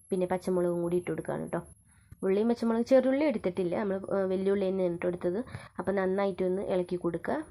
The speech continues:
പിന്നെ നമ്മൾ അതിലേക്ക് ഇപ്പോൾ ഇടുന്നത് ഇതിനൊപ്പം തന്നെ വാടി കിട്ടാൻ വേണ്ടിയിട്ട് നമ്മൾ കറിവേപ്പിലയും അതേമാതിരി തന്നെ മല്ലിച്ചപ്പും കേട്ടോ. കറിവേപ്പില ഒരു പിടി, അതേമാതിരി തന്നെ മല്ലിച്ചപ്പ് ഒരു പിടി. നമ്മൾ കറിവേപ്പിലയും മല്ലിച്ചപ്പും കൂടി നന്നായിട്ട് ഇതിലേക്ക് ചേർത്ത് കൊടുത്തു. എന്നിട്ട് നന്നായിട്ടൊന്ന് ഇളക്കി കൊടുക്കുകയാണ് കേട്ടോ.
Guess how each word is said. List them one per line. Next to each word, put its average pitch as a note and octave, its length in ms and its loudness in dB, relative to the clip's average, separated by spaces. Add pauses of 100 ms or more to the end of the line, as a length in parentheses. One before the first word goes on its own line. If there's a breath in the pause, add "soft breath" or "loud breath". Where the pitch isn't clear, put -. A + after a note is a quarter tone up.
(200)
പിന്നെ A3+ 320 4
നമ്മൾ A3+ 200 2 (420)
അതിലേക്ക് G#3 460 0 (240)
ഇപ്പോൾ A#3 280 0
ഇടുന്നത് G#3 420 -2
ഇതിനൊപ്പം F#3+ 460 0
തന്നെ G3+ 200 0
വാടി F3+ 240 0
കിട്ടാൻ F#3 220 -2
വേണ്ടിയിട്ട് F#3 300 0 (380 loud breath)
നമ്മൾ G3+ 220 0 (180)
കറിവേപ്പിലയും G3+ 720 0 (120)
അതേമാതിരി F#3+ 440 -2
തന്നെ G#3+ 160 0
മല്ലിച്ചപ്പും F3 500 -2
കേട്ടോ. F3 160 -4 (320 loud breath)
കറിവേപ്പില G3+ 500 0 (260)
ഒരു G3+ 160 -2
പിടി, F#3+ 260 0
അതേമാതിരി F#3 540 -2
തന്നെ G3+ 160 -2
മല്ലിച്ചപ്പ് F3+ 460 -2
ഒരു F3 160 -2
പിടി. F3 200 -4 (440 loud breath)
നമ്മൾ G3 140 0 (100)
കറിവേപ്പിലയും F#3+ 520 -2
മല്ലിച്ചപ്പും F3+ 440 -2
കൂടി F#3+ 140 0 (380)
നന്നായിട്ട് F3+ 340 0
ഇതിലേക്ക് F3+ 360 0
ചേർത്ത് F3+ 320 -2
കൊടുത്തു. F3 300 -2 (360 loud breath)
എന്നിട്ട് G#3 320 -2
നന്നായിട്ടൊന്ന് F#3+ 500 0
ഇളക്കി E3+ 320 -2
കൊടുക്കുകയാണ് E3 460 -4
കേട്ടോ. D#3+ 160 -4